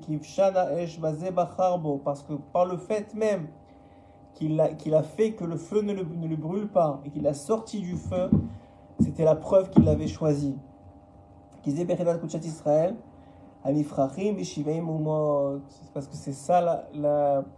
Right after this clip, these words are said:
l'aspect de Rabbi Israël qui a été choisi parmi les soixante-dix nations pour être au-dessus de la nature, pour être au-delà de la nature, être capable de se rapprocher de Dieu, de se coller à Dieu sans brûler.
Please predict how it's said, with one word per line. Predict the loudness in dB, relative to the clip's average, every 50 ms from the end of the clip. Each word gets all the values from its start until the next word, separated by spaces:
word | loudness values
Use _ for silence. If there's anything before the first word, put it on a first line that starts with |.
| -20 -20 -20 -20 -20 2 2 10 12
l'aspect | 12 12 12 10 0 -2 -2 -2 -2 0
de | 4
Rabbi | 4 4 4 2 -2
Israël | -6 -6 -8 -4 0 2 2 2 2 0 -6 -12 -16 -20 -20 -20 -20 -20 -20 -20 -20 -20 -20 -20 -10
qui | -2 4 4
a | 4
été | 4 2 -2 -6
choisi | -8 -4 0 0 0 2 0 -4
parmi | -2 -2 -2 -2 -4 -6
les | -6 -6
soixante-dix | -6 -8 -6 -6 -4 -4 -4 -4 -4
nations | -4 -4 -6 -6 -8 -8
pour | -6 -4 -4
être | -4 -4 -4
au-dessus | -8 -6 -6 -8 -8 -8 -8 -6 -6
de | -2 -2
la | -2 -2
nature, | -2 -6 -12 -12 -16 -18 -18 -18 -20 -20 -20 -20 -20 -20 -20 -20 -20 -20 -20 -20 -20 -20 -20 -20 -20 -20 -20 -20 -20 -20 -20 -20 -20
pour | -8 -8 -6
être | -6 -6 -6
au-delà | -8 -6 -6 -4 -4 -4 -4 -4
de | -6 -8
la | -8 -8
nature, | -10 -12 -12 -10 -10 -10
être | -10 -10 -14 -12
capable | -10 -10 -8 -8 -8 -8 -8
de | -8 -10
se | -10 -10 -10
rapprocher | -10 -10 -10 -10 -14 -14 -14 -12 -12
de | -12 -10
Dieu, | -10 -10 -10
de | -10
se | -10 -12 -14
coller | -12 -10 -10 -8 -8 -6
à | -8 -8
Dieu | -8 -12 -12
sans | -12 -12 -10 -10
brûler. | -8 -8 -10 -10 -12 -14